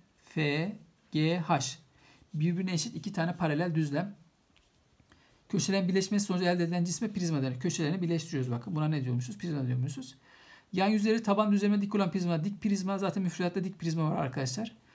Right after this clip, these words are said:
Prizma bir yöne doğru taban düzlemiyle alfa açısı yapacak şekilde eğiliyorsa buna da ne diyeceğiz arkadaşlar? Eğik prizma diyeceğiz. Yani şu şekilde eğildiğini düşünün alfa açısı kadar. Eğik prizma diyeceğiz.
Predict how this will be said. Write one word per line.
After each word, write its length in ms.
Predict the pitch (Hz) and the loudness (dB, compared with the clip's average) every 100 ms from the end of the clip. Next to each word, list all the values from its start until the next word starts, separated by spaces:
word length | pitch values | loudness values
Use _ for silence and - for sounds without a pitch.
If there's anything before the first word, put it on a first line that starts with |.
| - - - | -20 -20 -4
Prizma 320 | 190 208 202 | 0 2 4
bir 80 | 202 | 4
yöne 240 | 208 220 | 4 4
doğru 220 | 208 175 | 4 2
taban 320 | 160 175 196 196 | 0 2 2 2
düzlemiyle 380 | 185 196 180 | 2 0 2
alfa 340 | 165 170 180 190 | 4 4 4 -2
açısı 300 | 175 - 202 | -2 -2 0
yapacak 320 | 170 180 175 | -2 -2 -4
şekilde 340 | - 156 139 | -4 -2 -2
eğiliyorsa 540 | 151 180 190 160 208 196 | 0 0 0 -2 -4 -4
buna 160 | 185 | -2
da 60 | 180 | -2
ne 40 | |
diyeceğiz 260 | 180 160 156 | 0 0 0
arkadaşlar? 320 | 151 156 180 | 0 -2 -4
Eğik 240 | 208 196 175 | -2 -2 -4
prizma 240 | 170 156 | -2 0
diyeceğiz. 280 | 127 120 123 | 0 0 -2
Yani 140 | 131 | -4
şu 100 | - | -6
şekilde 320 | - 147 147 | -6 -6 -2
eğildiğini 320 | 147 147 147 135 | -2 -2 -2 -4
düşünün 220 | 127 139 | -4 -2
alfa 220 | 135 139 | -2 -4
açısı 280 | 123 - - | -4 -6 -6
kadar. 300 | 123 - - _ - - _ _ | -6 -6 -10 _ -20 -20 _ _
Eğik 240 | 160 160 | -2 -2
prizma 260 | - 147 139 | -2 -2 -2
diyeceğiz. 380 | 123 123 - | -2 -2 -8